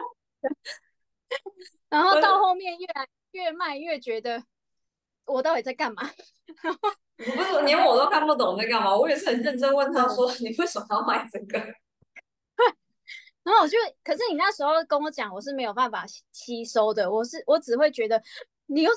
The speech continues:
Speaker 1: 反驳我，就是会很敏感。可是就是现在会觉得，哦，原来你在提醒我，就是你知道你的主轴是什么吗？你知道你自己是谁吗？跟你想要传达的东西是什么？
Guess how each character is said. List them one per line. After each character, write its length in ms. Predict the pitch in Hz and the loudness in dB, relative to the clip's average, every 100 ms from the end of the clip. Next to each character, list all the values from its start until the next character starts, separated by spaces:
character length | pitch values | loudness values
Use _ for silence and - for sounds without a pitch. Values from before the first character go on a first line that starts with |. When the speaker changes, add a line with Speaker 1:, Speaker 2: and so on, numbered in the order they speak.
| 494 | 2
Speaker 1:
反 160 | 427 262 | 0 -2
驳 140 | 294 | -4
我， 280 | 320 277 185 | 0 0 -2
就 180 | - 339 | -10 -8
是 160 | 415 | -4
会 320 | 330 - 392 359 | -4 -4 -2 -2
很 140 | 220 | -2
敏 240 | 220 240 262 | -6 -10 -4
感。 220 | 233 - _ | -6 -6 _
可 100 | 285 | -12
是 100 | 262 403 302 _ _ _ _ _ _ | -6 -6 -8 _ _ _ _ _ _
就 140 | - 381 | -12 -6
是 180 | 403 | -6
现 300 | 381 403 339 | -4 -4 -2
在 200 | 339 339 | 0 2
会 140 | 339 311 | 2 0
觉 160 | 226 214 | -4 -8
得， 60 | |
哦， 200 | - 302 _ _ _ 254 | -6 -6 _ _ _ -4
原 120 | 262 | -2
来 160 | 294 | -2
你 120 | 254 208 | -4 -2
在 180 | 262 | -2
提 280 | 254 - 220 | -4 -10 -12
醒 340 | 233 226 220 240 | -10 -10 -4 0
我， 220 | 208 - | 0 0
就 160 | 233 220 | -4 -4
是 280 | 226 208 - _ _ | -2 -2 -4 _ _
你 120 | 240 | -6
知 140 | 240 269 | -2 2
道 160 | 330 | 4
你 120 | 262 | 4
的 140 | 202 202 | 0 -2
主 220 | 214 185 | -4 -6
轴 200 | 196 196 | -4 -4
是 140 | 208 | -6
什 140 | 240 202 | -8 -8
么 120 | 180 | -8
吗？ 240 | 175 185 | -4 -4
你 160 | 208 196 | -4 -6
知 140 | 220 | -2
道 280 | 220 262 233 _ _ _ | 4 4 4 _ _ _
你 140 | 233 | -6
自 160 | 226 320 | -4 -6
己 220 | 254 202 | -2 -2
是 180 | 185 254 | 0 -2
谁 320 | 240 196 175 | 0 -2 -2
吗？ 240 | 180 175 208 | -2 -6 0
跟 240 | 226 233 | 2 2
你 100 | 226 | 0
想 240 | 240 190 | -2 -2
要 100 | 226 | -2
传 320 | 240 - 196 190 | -2 -4 -4 0
达 220 | 202 196 | 0 0
的 160 | 208 | -2
东 280 | 175 214 208 | -2 -4 -6
西 300 | 226 220 208 _ _ _ | -8 -12 -14 _ _ _
是 220 | - 311 254 | -8 -4 -2
什 260 | - 196 | 0 -2
么？ 300 | 123 147 247 | -2 -12 -12